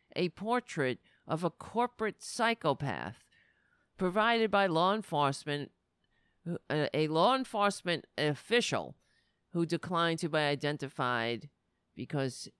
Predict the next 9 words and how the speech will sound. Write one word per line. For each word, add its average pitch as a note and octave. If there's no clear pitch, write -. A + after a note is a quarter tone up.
they C#3+
weren't C#3
authorized C3
to C#3
publicly B2
comment. C#3+
People E3
with C#3
psychopa-, C3